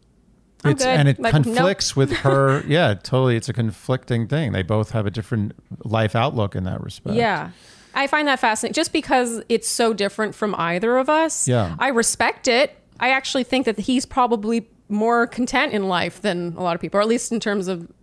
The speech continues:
Speaker 1: sexuality. You know, a lot of people, there are, there is this grass is greener mentality and always wondering what's around the corner. And he clearly is not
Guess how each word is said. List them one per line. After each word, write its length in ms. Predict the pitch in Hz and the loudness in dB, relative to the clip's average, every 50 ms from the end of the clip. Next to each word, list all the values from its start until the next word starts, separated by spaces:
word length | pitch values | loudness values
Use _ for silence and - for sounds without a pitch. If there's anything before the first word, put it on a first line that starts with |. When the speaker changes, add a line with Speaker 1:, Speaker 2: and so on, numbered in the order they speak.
| _ _ _ - | _ _ _ -8
Speaker 1:
sexuality. 840 | - - 196 180 - - 190 170 175 196 208 165 143 - 160 143 - - _ - - - - _ _ _ _ _ | -4 -4 -2 -2 -2 -4 -2 0 2 2 2 0 0 -4 -6 -8 -8 -14 _ -20 -20 -20 -20 _ _ _ _ _
You 80 | - 214 | -2 0
know, 100 | 196 208 | 2 4
a 40 | 202 | 4
lot 140 | 208 202 202 | 4 2 0
of 80 | 202 | 0
people, 280 | - 233 202 - 208 208 | -2 -6 -2 0 0 2
there 220 | 202 190 185 185 | 2 2 4 4
are, 140 | 180 180 180 - | 2 2 2 -2
there 220 | - - 190 - | -4 -6 -4 -2
is 220 | - 196 196 190 | -2 -2 -2 -2
this 280 | - 185 180 - - - | -2 -2 0 0 -2 -2
grass 480 | - - - 196 190 185 196 185 - 185 | -4 -4 -2 0 0 0 0 -2 -4 -6
is 80 | 170 | -6
greener 300 | - - 185 180 175 180 | -4 -2 -2 -2 -2 -2
mentality 880 | 175 170 165 185 - 180 160 160 160 165 160 165 165 165 165 165 165 156 | -2 -4 -4 -6 -6 -4 -4 -2 -2 -2 -4 -4 -6 -6 -6 -4 -4 -4
and 180 | 147 147 151 - - - - - - | -6 -6 -10 -14 -16 -20 -20 -10 -4
always 540 | - 196 202 196 190 190 190 180 - - - | 0 0 2 2 2 2 0 0 -2 -8 -8
wondering 540 | 190 185 175 185 190 190 175 185 180 180 170 | -6 -2 0 0 0 0 -2 -4 -4 -4 -4
what's 160 | 170 165 - | -6 -6 -6
around 200 | 180 170 170 170 | -6 -6 -6 -6
the 60 | 170 | -6
corner. 520 | - - 277 277 269 240 208 190 196 190 | -4 0 2 2 2 2 2 2 2 2
And 180 | 190 190 190 - | 0 0 -2 -4
he 140 | - 220 196 | -4 -6 -6
clearly 500 | - - - 254 247 220 214 208 196 196 | -6 -2 0 2 4 4 4 4 2 0
is 100 | 190 - | 0 0
not 320 | 208 196 196 185 185 - | 0 2 2 0 0 -2